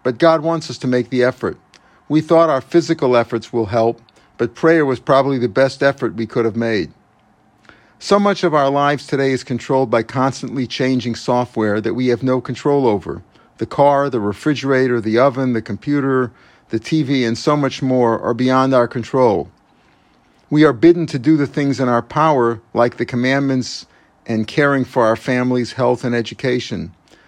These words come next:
But like rain, being spared from troubles and sickness, finding good friends and mates, experiencing prosperity and success are all in the hands of heaven.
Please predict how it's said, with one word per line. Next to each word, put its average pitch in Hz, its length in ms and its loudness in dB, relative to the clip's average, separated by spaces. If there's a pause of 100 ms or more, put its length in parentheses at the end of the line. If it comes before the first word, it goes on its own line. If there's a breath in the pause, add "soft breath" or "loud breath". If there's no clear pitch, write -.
(140 soft breath)
But 120 100 0
like 143 280 2
rain, 135 480 2 (720 soft breath)
being 147 240 2
spared 160 500 2
from 127 200 -6
troubles 147 560 0
and 127 180 -4
sickness, - 640 -4 (120)
finding 147 540 0
good 143 200 0
friends 135 380 0
and 127 180 0
mates, 120 480 0 (240 soft breath)
experiencing 151 800 -2
prosperity 139 840 0
and 123 160 -6
success - 680 -2 (360 soft breath)
are 120 160 4
all 135 260 4
in 135 80 -2
the 127 80 -2
hands 120 320 -2
of 101 100 -6
heaven. 92 420 -6